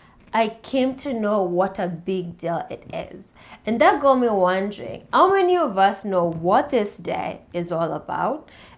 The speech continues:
And why is it not recognized as a holiday in all countries in Africa? So if you're like me, what's Africa Day? I mean, I went digging. It is the anniversary of the O A U.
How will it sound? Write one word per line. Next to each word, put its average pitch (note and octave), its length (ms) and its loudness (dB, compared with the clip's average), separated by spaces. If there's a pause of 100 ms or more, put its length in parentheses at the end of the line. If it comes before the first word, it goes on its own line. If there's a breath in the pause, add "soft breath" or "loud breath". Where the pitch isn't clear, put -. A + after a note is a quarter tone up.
And G#3+ 140 0
why D#4 320 6
is D4 140 0
it C4 120 4
not A3 380 2
recognized F#3 680 -2
as F3 120 -6
a F3 80 -2
holiday F#3 500 0
in F3 280 -6 (200)
all G3+ 280 2
countries F3 580 -10
in - 140 -12
Africa? - 640 -14 (800)
So - 160 -10
if F3 120 -8
you're F3+ 100 -14
like - 280 -16
me, A#3 360 -2 (840 loud breath)
what's C5+ 300 4
Africa F#4+ 460 4
Day? D4 340 2 (460)
I - 40 -6
mean, G#3 320 -4 (360)
I G#3+ 120 8
went A3 400 2
digging. D#3+ 400 -6 (720 loud breath)
It A#3 240 2
is C4+ 340 10
the C#4 180 4
anniversary G#3 920 -2
of E3+ 180 -4
the F3+ 200 -2
O F#3 200 4
A - 300 -4
U. - 240 -12